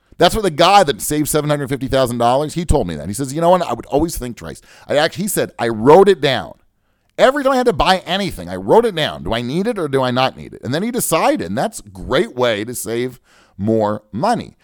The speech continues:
right? Just because your neighbor decides to take the whole family away to a five-star resort for winter break or for summer vacation doesn't mean you have to. If you don't have the money, Visa won't take care of it.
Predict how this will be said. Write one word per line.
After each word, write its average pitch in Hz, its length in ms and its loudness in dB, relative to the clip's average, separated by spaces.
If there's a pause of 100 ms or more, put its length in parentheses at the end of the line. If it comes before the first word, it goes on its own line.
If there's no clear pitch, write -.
(160)
right? 165 100 -2
Just 214 140 -6
because 208 140 -4
your 190 100 -2
neighbor 165 440 -2
decides 151 360 -4
to 160 60 -2
take 165 100 -4
the 123 80 -6
whole 147 140 2
family 160 400 0
away 131 160 0
to 113 80 -2
a 107 40 -2
five-star 139 760 2
resort 113 680 0
for 104 180 -2
winter 120 300 -2
break 92 580 -2 (280)
or 107 120 -2
for 110 160 -4
summer 135 320 0
vacation 113 460 -6
doesn't 147 160 -4
mean 156 100 -6
you 165 180 0
have 101 320 -2
to. 131 280 0 (280)
If - 120 -8
you 139 60 -4
don't 180 160 0
have 160 340 0
the 123 80 0
money, 170 540 0 (800)
Visa 240 440 2
won't 190 260 4
take 170 200 -2
care 143 260 0
of 143 80 0
it. 196 320 -4